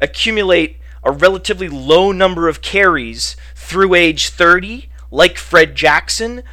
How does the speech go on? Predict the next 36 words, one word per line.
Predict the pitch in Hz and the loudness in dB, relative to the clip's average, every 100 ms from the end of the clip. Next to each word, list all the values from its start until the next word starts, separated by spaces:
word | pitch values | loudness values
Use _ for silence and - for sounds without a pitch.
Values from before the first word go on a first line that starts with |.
| - - - - | -20 -20 -20 -16
those | 143 175 226 277 277 | -2 4 4 2 -2
are | 247 | 0
the | 202 | 0
ones | 170 208 226 202 | 2 2 2 -2
that | 160 | -2
necessarily | 151 156 196 - 165 - 208 202 190 180 | -2 -2 -2 -2 -6 0 2 4 2 -2
survive | - 185 165 139 170 220 226 208 | -4 -2 -2 2 2 4 4 2
in | 180 | 2
the | 175 | 0
league | 165 214 220 175 | 0 -4 -4 -4
until | 170 - 180 | -6 -4 -2
age | 160 165 156 | 0 -2 -4
thirty-two. | - 160 156 151 226 247 135 67 - - - - - - - - - | -4 -4 -4 -8 -8 -8 -10 -12 -18 -20 -20 -20 -20 -20 -20 -20 -6
The | 180 | -4
league | 196 247 185 | -2 -6 -6
flushes | - - - 233 247 - 214 151 | -12 -12 -6 -2 0 0 -2 0
out | 220 262 - - - - - - - - - - | 2 2 0 -10 -16 -18 -20 -20 -18 -18 -18 -16
the | 139 190 | -2 4
other | 277 240 - - - - | 6 6 2 -8 -18 -16
players | - 180 165 185 | 0 2 2 2
that | 165 160 | 0 0
would | 156 226 330 330 175 | -2 0 2 0 -4
be | 214 185 | -4 0
injured | 175 175 147 156 147 | 0 0 0 2 0
in | 151 175 165 | 0 -2 2
their | 156 156 | 2 4
early | 156 160 156 | 4 4 2
thirties | 156 165 147 160 185 | 0 2 2 2 -4
but | 185 | 2
never | 180 185 | 4 4
make | 185 185 277 254 | 4 4 2 2
it | - | -8
to | 165 | -4
their | 143 | -2
early | 120 127 107 | -2 -4 -6
thirties. | 95 117 95 64 - - | -10 -10 -10 -12 -16 -16